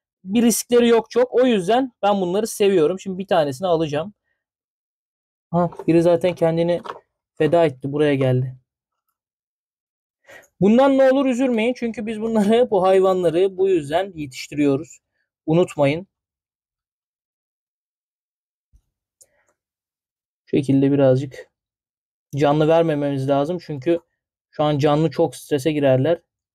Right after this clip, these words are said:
Bu şekilde. Tamam, öncelikle şimdi bu görüntüyü de göstermek istedim. Çünkü sonuç olarak bu hobinin bir parçası. E, bu hobiden haberdar olmanız gerekli. Ne,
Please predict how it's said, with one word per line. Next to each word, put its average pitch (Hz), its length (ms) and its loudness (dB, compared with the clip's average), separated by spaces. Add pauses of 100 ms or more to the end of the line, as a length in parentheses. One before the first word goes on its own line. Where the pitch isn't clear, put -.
(1500)
Bu - 40 -16
şekilde. 139 540 0 (460)
Tamam, 202 220 2
öncelikle 220 680 0
şimdi 196 480 -2 (2250)
bu 214 100 2
görüntüyü 220 400 0
de 233 60 2
göstermek 190 600 0
istedim. 123 400 -10
Çünkü 143 420 -8 (300)
sonuç 143 320 -2
olarak 151 260 0
bu 156 100 0
hobinin 156 360 -2
bir 165 120 -4
parçası. 143 640 -2 (920)
E, 135 180 -4
bu 143 100 2
hobiden 143 280 2
haberdar 139 520 0
olmanız 127 440 2
gerekli. 127 580 -2
Ne, 127 220 2